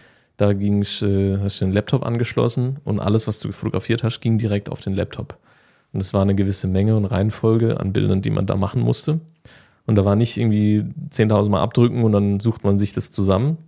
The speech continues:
sondern hätte ich dann halt faktisch die doppelte Zeit am Ende damit verbracht. Also hast du das halt so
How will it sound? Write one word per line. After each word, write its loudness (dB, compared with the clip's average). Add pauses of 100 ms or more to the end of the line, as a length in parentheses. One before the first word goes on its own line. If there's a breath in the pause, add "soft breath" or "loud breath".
(220)
sondern -2
hätte -2
ich -4
dann 0
halt -2
faktisch -4
die -12
doppelte -2
Zeit -4
am -4
Ende -4
damit -2
verbracht. -6
Also -4
hast -6
du -4
das -10
halt -4
so 0